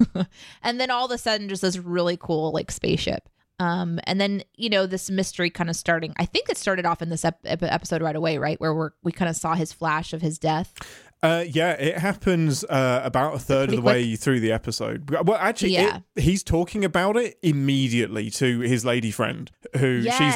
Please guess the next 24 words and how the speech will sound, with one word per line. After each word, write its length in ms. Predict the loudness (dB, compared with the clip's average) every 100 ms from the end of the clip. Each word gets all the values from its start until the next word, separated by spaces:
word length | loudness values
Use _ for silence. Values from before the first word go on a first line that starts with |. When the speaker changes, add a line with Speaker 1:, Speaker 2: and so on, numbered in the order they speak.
| 2
Speaker 1:
Yes. 80 | 2
Speaker 2:
"Why 140 | 2 2
won't 200 | 2 2
you 80 | 2
go 160 | 2
back 180 | 0 -2
to 80 | -2
Starfleet?" 680 | 0 0 0 0 0 0 0
And 300 | 0 2 4
he's 180 | 4 4
like, 140 | 2
"Because 240 | 2 2 2
of 80 | 0
the 80 |
thing 300 | 2 2 2
that 100 | 2 2
I 60 |
can't 300 | 2 0 0
tell 180 | 2 2
you 140 | 2 0
about, 360 | 0 -2 -4
because 200 | -8 -8
it's, 240 | -8 -10 -14 -8
it's 280 | -8 -8